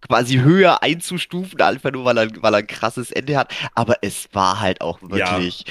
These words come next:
Speaker 1: so, äh, das kam so unerwartet aus dem
Speaker 2: Ja.
Speaker 1: Nichts, weil selbst, selbst heutzutage, es gibt immer noch so viele, so viele Tabus irgendwie in Filmen, wo du einfach, äh, denkst, mittlerweile, man hat doch schon alles gemacht irgendwie.
Speaker 2: Ja.
Speaker 1: Ähm,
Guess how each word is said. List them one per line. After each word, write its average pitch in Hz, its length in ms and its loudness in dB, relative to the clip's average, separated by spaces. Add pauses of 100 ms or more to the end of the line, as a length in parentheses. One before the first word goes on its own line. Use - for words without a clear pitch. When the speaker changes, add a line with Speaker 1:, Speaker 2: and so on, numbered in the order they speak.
(400)
Speaker 1:
so, 160 180 2
äh, 135 180 -8
das 147 200 -4
kam 170 240 -2
so 180 180 -6
unerwartet 143 960 -2
aus 147 240 0
dem 165 160 2
Speaker 2:
Ja. 110 180 -2
Speaker 1:
Nichts, 202 400 -4 (180)
weil 139 240 4 (800)
selbst, 208 260 0 (160)
selbst - 280 -2
heutzutage, 120 680 -2
es - 160 -10
gibt - 220 -10
immer 156 160 -2
noch 143 160 -2
so 147 220 -14
viele, 131 580 0 (300)
so 123 160 -8
viele 135 220 -2
Tabus - 680 -8
irgendwie 107 760 -6
in 107 140 -14 (140)
Filmen, 135 360 0
wo 120 120 -6
du - 120 -2
einfach, - 440 -2 (200)
äh, 101 220 -2
denkst, 113 300 -6
mittlerweile, 95 320 2
man 95 140 -2
hat - 140 -8
doch - 120 -12
schon 117 120 -8
alles 104 380 -2
gemacht 98 460 -4
irgendwie. 104 600 -10
Speaker 2:
Ja. 104 420 -2
Speaker 1:
Ähm, 104 380 0